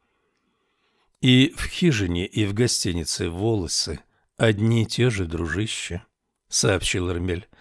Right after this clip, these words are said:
«Совпадают толщина, цвет, структура. Никаких сомнений. Если это не он, то его брат.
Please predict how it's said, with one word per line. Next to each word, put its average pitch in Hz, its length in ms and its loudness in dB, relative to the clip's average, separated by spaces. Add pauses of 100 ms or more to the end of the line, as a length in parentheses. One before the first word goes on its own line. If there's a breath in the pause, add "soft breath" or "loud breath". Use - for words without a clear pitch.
(240 soft breath)
«Совпадают 143 1000 2 (320)
толщина, 151 680 2 (480)
цвет, 123 560 0 (340)
структура. 104 880 0 (380 soft breath)
Никаких 123 600 2
сомнений. 95 720 0 (280 soft breath)
Если 113 460 2
это 113 240 2
не 110 120 2
он, 127 260 -2 (500)
то 127 140 6
его 117 440 4
брат. 101 460 -2